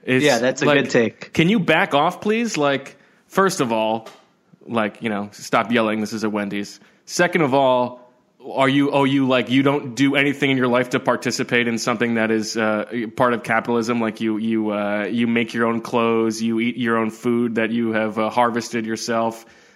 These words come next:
Speaker 1: Uh, like, and, and third of all, like, can we just, like, is it really that bad of a thing to have a day that, like, encourages people to tell people that, that they love each other? That's so bad. Calm, calm down.
Speaker 2: Mm. You're so emo and yet so angry.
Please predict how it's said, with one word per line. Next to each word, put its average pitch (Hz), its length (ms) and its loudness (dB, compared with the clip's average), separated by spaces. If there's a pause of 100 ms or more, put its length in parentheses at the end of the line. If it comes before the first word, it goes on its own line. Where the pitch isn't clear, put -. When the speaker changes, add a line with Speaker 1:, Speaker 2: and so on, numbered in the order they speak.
Speaker 1:
Uh, 120 200 0
like, 135 320 0
and, 147 280 0
and 165 240 0
third 240 180 2
of 175 80 -2
all, 160 200 2
like, 131 300 0 (680)
can 160 180 2
we 208 140 2
just, 175 400 0
like, 147 240 0
is 156 140 2
it 165 100 2
really 156 200 4
that 143 220 2
bad 131 220 4
of 143 40 2
a 139 60 2
thing 131 320 0
to 127 100 2
have 120 180 2
a 120 40 2
day 117 240 2
that, 117 140 0
like, 117 180 0
encourages 120 500 -2
people 117 300 -2
to 117 140 -4
tell 117 240 0
people 117 300 -2
that, 110 360 -4
that 110 160 -2
they 110 120 -2
love 110 200 -2
each 127 160 -2
other? 131 220 0
That's 113 180 0
so 120 160 0
bad. 113 400 -2 (720)
Calm, 120 340 -2
calm 143 280 0
down. 104 260 -2 (840)
Speaker 2:
Mm. 127 260 -6 (260)
You're 127 120 -4
so 139 260 2
emo 196 420 4
and 160 160 2
yet 160 180 2
so 151 160 4
angry. 170 480 0